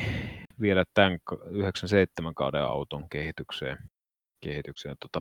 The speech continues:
päässyt osallistumaan, mutta kuitenkin yhdeksän kahdeksan vuoden autoon, niin pääsi, niinku, tekemään alusta loppuun. Ja jos ei nyt joku satu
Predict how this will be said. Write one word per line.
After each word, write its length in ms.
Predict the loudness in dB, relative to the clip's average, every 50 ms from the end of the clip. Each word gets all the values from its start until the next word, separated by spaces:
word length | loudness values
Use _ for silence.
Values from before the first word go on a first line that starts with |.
| -4
päässyt 340 | -2 -4 -2 -4 -4 -4 -4
osallistumaan, 760 | -4 -2 -2 -2 -2 -2 -4 -8 -10 -10 -12 -10 -10 -10 -10
mutta 400 | -12 -16 _ _ -12 -12 -12 -12 _ _ _ _ _ _ _ _ _ _ _ _ _ _ _
kuitenkin 380 | -10 -8 -8 -8 -8 -8 -10 -14 _ _ _ _ _ _ _ _ _ _ _ _ _ _ _ _ _ _ _ _ _ _ _ _ _ _ _ -10
yhdeksän 460 | -8 -6 -4 -4 -4 -6 -6 -8 -8 0
kahdeksan 640 | 4 6 6 6 6 4 2 0 -2 -4 -4 -6 -6 -12 -16 _ _ _ _ _ _ _ _ _ 0
vuoden 280 | 2 4 4 6 6
autoon, 480 | 4 4 4 2 0 -2 -4 -4 -4 -4
niin 100 | -6 -10 -12 _ _
pääsi, 320 | -2 0 0 0 -2 -4 -10
niinku, 280 | -10 -8 -8 -8 -10 -10 -10 -6
tekemään 400 | -6 -6 -4 -4 -6 -4 -2 0
alusta 440 | 0 0 0 -2 -4 -6 -6 -4 -4
loppuun. 480 | -4 -4 -6 _ _ -8 -8 -6 -6
Ja 80 | -8 -10 -12 -18 _ _ _ _ _ _ _ _ _ _ _ _ _ _ _ _ _ _ _ _ _ _ _ _ _ _ _ _ _ _ _ -4
jos 220 | -4 -2 0 4
ei 60 | 4 4
nyt 180 | 4 6 6
joku 220 | 6 6 6 6 4
satu 220 | 4 4 2 0